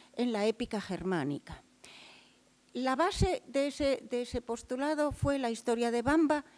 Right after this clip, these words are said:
y vamos a dejarlo aquí porque de Bamba vamos a hablar al final. El, el, realmente la única, mm, referencia directa es este personaje, Henry el del arado de, de oro, del que no tenemos, eh,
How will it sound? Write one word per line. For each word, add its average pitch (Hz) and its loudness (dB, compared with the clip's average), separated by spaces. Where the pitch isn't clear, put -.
y 240 -4
vamos 254 0
a 269 -2
dejarlo 233 -2
aquí 233 -8
porque 208 -8
de 196 -6
Bamba 214 -4
vamos 196 -6
a 185 -8
hablar 165 -10
al 151 -12
final. 113 -14
El, 254 -4
el, 247 0
realmente 320 4
la 277 4
única, 277 2
mm, 233 -6
referencia 226 -10
directa 254 -16
es 254 -16
este 269 -8
personaje, 247 0
Henry 247 4
el 226 -2
del 208 2
arado 196 0
de, 226 -2
de 240 0
oro, 285 2
del 247 0
que 262 0
no 294 4
tenemos, 302 4
eh, 220 2